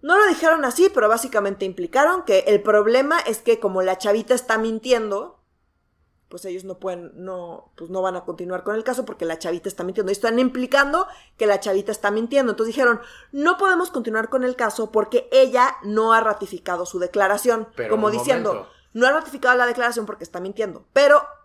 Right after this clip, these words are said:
Speaker 1: ojo, este es un caso de violación, que es un delito grave y que se persigue aunque no haya ratificación de la denuncia.
Speaker 2: Y
Speaker 1: La
Speaker 2: entonces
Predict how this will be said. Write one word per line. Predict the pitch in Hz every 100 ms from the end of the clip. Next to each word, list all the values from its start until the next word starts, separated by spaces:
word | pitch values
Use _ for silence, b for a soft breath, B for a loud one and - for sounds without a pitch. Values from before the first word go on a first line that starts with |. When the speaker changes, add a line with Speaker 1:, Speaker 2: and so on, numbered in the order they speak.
| -
Speaker 1:
ojo, | 285 - 190 - _ _ _ _ -
este | 262 269
es | 294
un |
caso | 262 254 254
de |
violación, | 233 220 214 233 262 180 _ _ _ _ _ _
que | 208 220 240
es | 240
un | 247 240 240 233 - _ _ _
delito | 180 170 180 - 254
grave | 240 226 196 196 240 _
y | 180
que | - 185
se | 196 185
persigue | 196 185 262 226 226 220 -
aunque | 208 208 214 226 233 240 233
no | 233 240
haya | 247 247
ratificación | 226 208 196 190 190 196
de | 196
la | 185
denuncia. | 190 214 - - _ _ _ _ _ _ _ 139
Speaker 2:
Y | 139
Speaker 1:
La |
Speaker 2:
entonces | 226